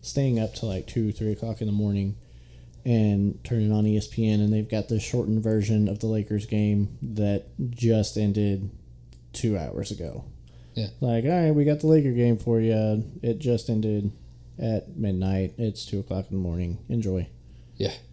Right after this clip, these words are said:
Speaker 2: it's, uh, it, it's a, it, it's an interesting way to be a fan, and 'cause, you know,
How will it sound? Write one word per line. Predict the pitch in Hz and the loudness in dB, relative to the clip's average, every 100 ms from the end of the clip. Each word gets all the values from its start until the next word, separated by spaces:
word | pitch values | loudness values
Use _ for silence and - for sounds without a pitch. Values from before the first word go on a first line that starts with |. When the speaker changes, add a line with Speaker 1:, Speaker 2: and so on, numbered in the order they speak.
| - | -12
Speaker 2:
it's, | 104 95 - | -8 -6 -2
uh, | 107 95 - - - - - - - - - | -4 -4 -10 -20 -20 -20 -20 -20 -20 -16 -4
it, | 127 - | -4 -2
it's | 123 113 | -2 0
a, | 117 110 107 101 - - - - - - - - - - - - - - - | 0 0 -2 -6 -12 -20 -20 -20 -20 -20 -20 -20 -20 -18 -12 -10 -8 -10 -12
it, | 202 123 - | -6 -6 -4
it's | 120 - | -4 -4
an | - | -4
interesting | 127 - - 131 120 117 | -4 -2 0 0 0 0
way | 117 113 | 2 2
to | 110 | 2
be | 110 107 | 0 -2
a | |
fan, | 104 - - - - - - - - - - - - | -2 -6 -12 -16 -20 -20 -20 -20 -20 -20 -20 -16 -2
and | 113 110 104 104 | 2 2 0 0
'cause, | 123 120 | -2 0
you | 151 | 0
know, | 104 | -2